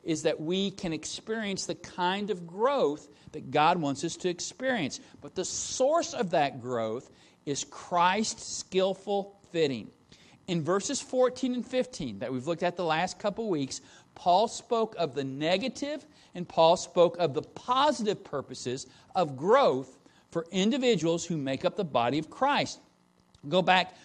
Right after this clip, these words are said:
to, uh, go back to verse fourteen. He says, "So that we may no longer be children,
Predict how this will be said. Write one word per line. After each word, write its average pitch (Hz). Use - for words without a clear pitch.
to, 180
uh, 160
go 190
back 202
to 175
verse 175
fourteen. 170
He 147
says, 143
"So 226
that 214
we 180
may 165
no 143
longer 190
be 254
children, 165